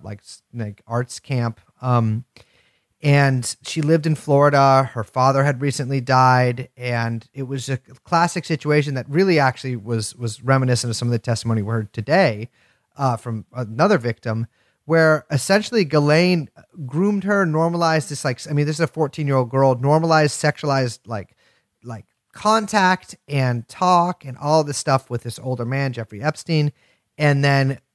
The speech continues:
you know, the massages and giving money and this sort of relationship built from there. And so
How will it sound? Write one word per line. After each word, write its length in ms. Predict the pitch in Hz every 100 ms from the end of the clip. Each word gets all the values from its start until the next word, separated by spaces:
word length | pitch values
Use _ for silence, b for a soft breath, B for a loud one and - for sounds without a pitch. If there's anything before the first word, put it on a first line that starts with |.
| 139
you 120 | 131
know, 60 |
the 60 | 120
massages 1000 | 110 - 127 127 123 120 120 117 - - _ _
and 520 | 117 110 107 107 104 -
giving 240 | 113 110 113
money 560 | 127 127 127 123 123
and 180 | 113 113
this 120 | 110
sort 180 | - 110
of 100 | 107
relationship 720 | 117 127 127 127 113 117 -
built 280 | - 110 -
from 160 | - 98
there. 340 | 104 104 101
And 160 | 107 117
so 260 | - 131